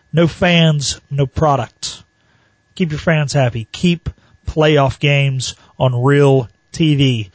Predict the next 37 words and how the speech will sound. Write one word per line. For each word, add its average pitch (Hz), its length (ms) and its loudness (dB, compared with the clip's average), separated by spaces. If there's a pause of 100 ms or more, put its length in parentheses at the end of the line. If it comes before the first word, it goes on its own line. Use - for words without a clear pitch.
(240)
not 135 360 -2 (100)
stupid - 600 -4
Peacock. 135 640 -6 (760)
Just 127 160 -4
like 160 140 0
the 160 160 -6
E 160 40 2
C 156 200 -2
U 156 160 4
game 123 420 -2 (640)
having 143 220 -2
to - 40 -2
be 143 160 2
on 131 300 -6 (440)
dumb 143 440 0 (100)
Peacock 147 600 -4 (360)
against 131 360 -8 (120)
Michigan, 143 760 -2 (800)
who 160 180 4
is 139 120 2
the 156 120 0
number 156 280 0
two 160 300 0
team 156 260 0
in 151 80 0
the 143 80 0
country, 131 640 -4 (300)
who's - 240 0
playing 160 380 2
for 151 220 0
a 151 60 4
national 147 640 -2
championship 139 920 -4
in 139 80 -6
a 143 60 -2
matter 131 460 0
of 120 260 -8